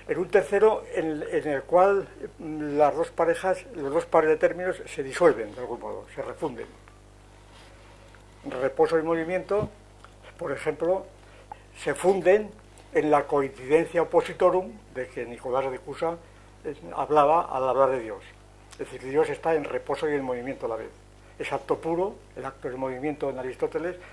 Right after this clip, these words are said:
pero al mismo tiempo reposo, es motor inmóvil. Es decir, el, el Dios está en reposo y en movimiento, están fundidos. Coincidencia oppositorum, llamaba Nicolás de Cusa. Y otros muchos ejemplos que podríamos poner.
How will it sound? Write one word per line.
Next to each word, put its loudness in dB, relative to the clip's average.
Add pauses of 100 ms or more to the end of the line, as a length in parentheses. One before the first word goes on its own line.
pero -8
al -6
mismo -6
tiempo -2
reposo, 0
es -8
motor 0
inmóvil. 0 (400)
Es -6
decir, -4 (300)
el, 0 (180)
el 0
Dios 2
está 0
en 2
reposo 0
y 2
en 0
movimiento, 4
están 4
fundidos. -2 (720)
Coincidencia 2
oppositorum, 4
llamaba -2
Nicolás -2
de -12
Cusa. -18 (600)
Y -8
otros -6
muchos -8
ejemplos -6
que -4
podríamos -8
poner. -10